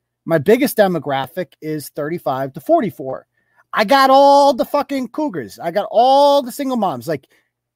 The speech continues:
your mom, if you go to UMass, like, your mom probably reads Turtle Boy if she's hot.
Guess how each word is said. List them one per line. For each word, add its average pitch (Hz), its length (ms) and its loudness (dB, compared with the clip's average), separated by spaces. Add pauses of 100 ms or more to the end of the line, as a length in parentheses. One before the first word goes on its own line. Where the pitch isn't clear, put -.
your 226 180 2
mom, 254 580 2 (560)
if 185 200 -10
you 240 200 -8
go 269 120 2
to 277 100 -2
UMass, 262 380 -4
like, 175 140 -10
your 226 120 -4
mom 214 360 -2
probably 214 560 -4
reads 196 300 -10
Turtle 196 260 -2
Boy 123 320 -12
if 165 140 -8
she's 180 180 -16
hot. 135 280 -6